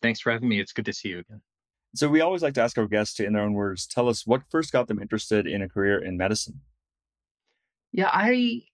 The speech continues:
Speaker 1: I have no idea.
Speaker 2: <laughs>
Speaker 1: So I was one of those kids who, for some reason, never wanted to be anything besides a doctor. So my parents tell me that the first toy I ever, I ever asked for was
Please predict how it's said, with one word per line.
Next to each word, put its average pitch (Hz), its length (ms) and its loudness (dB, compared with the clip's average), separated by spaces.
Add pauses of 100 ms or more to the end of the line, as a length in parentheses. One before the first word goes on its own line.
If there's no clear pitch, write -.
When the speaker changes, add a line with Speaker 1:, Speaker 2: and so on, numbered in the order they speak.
(180)
Speaker 1:
I 175 120 -4
have 196 120 -4
no 160 300 -2
idea. 117 360 0 (160)
Speaker 2:
<laughs> 151 140 -2 (300)
Speaker 1:
So - 160 -2
I 135 100 4
was 160 160 0
one 185 140 4
of 165 80 4
those 156 180 2
kids 139 640 -2
who, 113 560 4 (540)
for - 180 2
some 156 280 2
reason, 123 520 6
never 127 400 4
wanted 113 340 0
to 107 80 0
be 104 140 2
anything 101 640 0
besides 92 420 2
a 95 40 -4
doctor. 90 440 0
So - 120 0
my 120 140 4 (100)
parents 165 600 -2 (100)
tell - 240 2
me 110 140 6
that 95 240 -2
the 95 200 2
first - 540 -2
toy 107 220 4
I 104 100 2
ever, 98 300 -2
I 101 80 2
ever 101 260 2
asked 98 260 0
for 101 220 0
was 92 380 -4